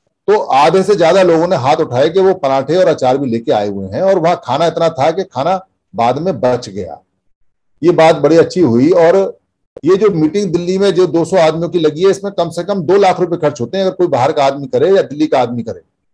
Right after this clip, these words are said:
क्योंकि लोगों को बुलाना, फिर उनका पर्चा छपवाना, उनके लिए खाने का अरेंजमेंट करना, उनके लिए हॉल बुक करना,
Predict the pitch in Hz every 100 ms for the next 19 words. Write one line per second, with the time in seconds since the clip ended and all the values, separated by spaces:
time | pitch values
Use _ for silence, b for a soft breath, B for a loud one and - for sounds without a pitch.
0 | - _ _ - 160 170 156 156 170 165
1 | 127 135 143 151 151 147 - - 139 147
2 | - - 131 151 131 131 139 143 139 135
3 | 135 143 - 123 143 139 135 139 135 135
4 | 135 135 131 135 131 98 131 127 135 135
5 | 131 131